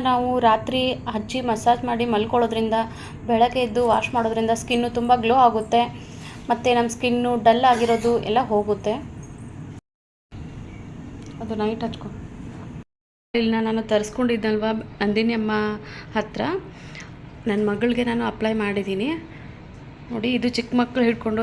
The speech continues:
ದೊಡ್ಡವ್ರವ್ರಿಗೂ ಅಪ್ಲೈ ಮಾಡ್ಕೋಬೋದು. ಮತ್ತು ನಿಮಗೆ ಯಾರಿಗೆಲ್ಲ ಈ ಆಯಿಲ್ ಬೇಕೋ ಅವರು, ಮತ್ತು ಫೇಸ್ ಪ್ಯಾಕು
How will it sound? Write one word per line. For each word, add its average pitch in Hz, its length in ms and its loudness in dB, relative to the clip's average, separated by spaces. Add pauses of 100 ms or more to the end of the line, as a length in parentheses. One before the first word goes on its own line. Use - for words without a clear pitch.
ದೊಡ್ಡವ್ರವ್ರಿಗೂ 220 540 0
ಅಪ್ಲೈ 214 180 0 (140)
ಮಾಡ್ಕೋಬೋದು. 202 580 -2 (2500)
ಮತ್ತು 277 180 4 (100)
ನಿಮಗೆ 277 280 10 (120)
ಯಾರಿಗೆಲ್ಲ 269 460 8 (160)
ಈ - 20 6 (140)
ಆಯಿಲ್ 240 200 8 (120)
ಬೇಕೋ 233 300 6 (200)
ಅವರು, 220 220 10 (100)
ಮತ್ತು 220 220 2 (140)
ಫೇಸ್ 233 220 6 (100)
ಪ್ಯಾಕು 240 400 4